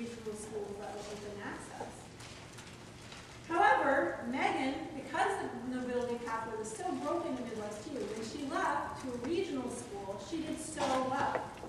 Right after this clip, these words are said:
We were shocked. We were utterly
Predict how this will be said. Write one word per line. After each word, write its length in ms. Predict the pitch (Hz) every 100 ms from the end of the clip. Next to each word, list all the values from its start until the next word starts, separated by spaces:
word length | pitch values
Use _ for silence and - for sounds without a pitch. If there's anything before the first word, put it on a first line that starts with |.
| - - - 262
We 80 | 285
were 140 | 339
shocked. 680 | 339 480 523 - - - - - -
We 80 | 254
were 140 | 269 269
utterly 340 | 262 277 277